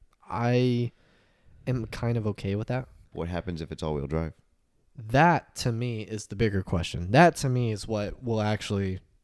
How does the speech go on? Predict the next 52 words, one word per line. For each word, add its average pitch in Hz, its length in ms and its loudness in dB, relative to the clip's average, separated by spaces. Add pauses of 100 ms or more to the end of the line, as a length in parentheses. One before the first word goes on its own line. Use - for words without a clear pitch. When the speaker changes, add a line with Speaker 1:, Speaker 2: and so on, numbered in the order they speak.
(440)
Speaker 1:
uh, 98 340 -2
change 120 580 2
the 104 120 -2
personality 101 680 -2
of 90 60 -4
the 92 60 -6
vehicle 90 340 -2
more. 80 260 -4 (220)
If 117 160 2
it's, 107 200 2
Speaker 2:
I 120 160 2
Speaker 1:
if 135 120 2
it's 123 140 2
Speaker 2:
think 113 100 6
Speaker 1:
all-wheel 98 240 4
drive. 82 380 -4
Speaker 2:
if 98 180 -6
you 107 160 -4
have 104 240 -2
the 95 120 -8
capability, 90 760 -6
like, 90 280 -6 (360)
if 113 180 -4
it's 127 140 -2
a 117 60 -4
hybrid 104 640 -6 (320)
and 95 140 -6
the 90 100 -2
electric 95 360 -4
motors 92 320 -6
are 85 40 -12
driving 85 320 -4
the 71 40 -12
front - 320 -10
wheels, 95 260 -8
and 82 80 -12
then 80 80 -10
you 85 120 -6
have 85 140 -6
the 76 80 -12 (200)
capability 85 600 -10
to - 160 -12
disconnect 87 540 -8
Speaker 1:
Mm. 85 40 -14
Speaker 2:
them 87 160 -8
and 76 100 -10
then 71 120 -14
just - 240 -12
drive 80 220 -4
the 71 80 -14
rear 78 180 -10
wheels, 92 340 -10